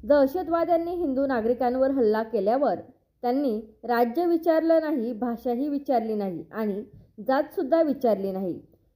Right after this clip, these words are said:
विचारला तो फक्त धर्म आणि त्यामध्ये असणाऱ्या हिंदूंना थेट गोळ्या घातल्या. आपल्या हिंदुस्थानात, आपल्या काश्मीरमध्ये यासारखी संतापजनक घटना दुसरी काय असू शकते? आपले सत्तावीस निष्पाप भारतीय मारले गेले का?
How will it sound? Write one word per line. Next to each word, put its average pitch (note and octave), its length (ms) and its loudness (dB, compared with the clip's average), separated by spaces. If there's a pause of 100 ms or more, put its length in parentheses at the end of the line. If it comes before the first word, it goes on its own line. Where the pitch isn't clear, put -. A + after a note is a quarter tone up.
विचारला A3 500 0
तो B3 140 0
फक्त C#4+ 340 -2 (240)
धर्म D4 420 0 (100)
आणि A3+ 280 -2
त्यामध्ये C4+ 460 0
असणाऱ्या A#3+ 520 -2
हिंदूंना A#3 520 -2
थेट C#4 280 -2
गोळ्या G#3+ 320 2
घातल्या. F#3 340 -6 (640)
आपल्या F4 320 0
हिंदुस्थानात, C#4+ 840 -2
आपल्या B3+ 280 -2
काश्मीरमध्ये B3 880 -2
यासारखी C#4 540 0
संतापजनक B3+ 720 -2
घटना B3+ 320 -2
दुसरी A#3+ 300 -4
काय C4 360 0
असू A#3+ 220 -4
शकते? F3 400 -10 (640)
आपले B3+ 480 0
सत्तावीस D#4+ 600 0
निष्पाप D#4+ 400 0
भारतीय C4+ 460 2
मारले B3 360 0
गेले A#3 300 2
का? F#3+ 260 -2